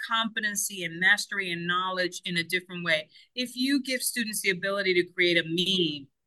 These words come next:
or a TikTok, not that we're promoting TikTok use in classrooms, but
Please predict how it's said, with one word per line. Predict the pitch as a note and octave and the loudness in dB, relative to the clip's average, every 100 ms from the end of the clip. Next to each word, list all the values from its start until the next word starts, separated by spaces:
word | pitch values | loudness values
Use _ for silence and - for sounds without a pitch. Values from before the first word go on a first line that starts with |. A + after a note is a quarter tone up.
| _ _ | _ _
or | F3 E3+ D3 | 2 4 2
a | - | 0
TikTok, | - B3+ - F3 C#3 - _ - | 0 0 0 -4 -4 -4 _ -6
not | D3 - | -6 -2
that | E3+ - _ _ F3 | -2 -2 _ _ -10
we're | |
promoting | E3 F3 E3 D#3+ E3 - | -6 -4 -2 -2 -4 -6
TikTok | E3 - E3 D3+ - | -10 -8 -6 -6 -6
use | D#3 - | -8 -6
in | D3+ | -8
classrooms, | - - - E3 D#3+ - | -12 -12 -8 -8 -10 0
but | F3 | 2